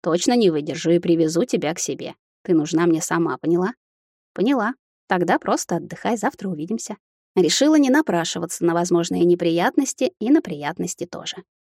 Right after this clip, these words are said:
«Сладких снов, Тилрауф, Айна», прошептал он вслед, но я не разобрала его слов. Странный язык не был мне знаком. «Эм, а что это ты сказал последним?» Не выдержав, поинтересовалась я. «Спокойной ночи»,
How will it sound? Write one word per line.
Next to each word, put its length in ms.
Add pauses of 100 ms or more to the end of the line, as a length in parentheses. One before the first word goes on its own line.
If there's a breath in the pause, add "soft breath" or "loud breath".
(400)
«Сладких 460
снов, 360 (420)
Тилрауф, 640 (200)
Айна», 360 (420)
прошептал 480
он 140
вслед, 340
но 80
я 140
не 120
разобрала 480
его 180
слов. 260 (420)
Странный 500
язык 440
не 200
был 160
мне 200
знаком. 380 (540)
«Эм, 540 (320)
а 120
что 180
это 160
ты 80
сказал 320
последним?» 580 (340)
Не 180
выдержав, 460
поинтересовалась 800
я. 160 (600)
«Спокойной 500
ночи», 320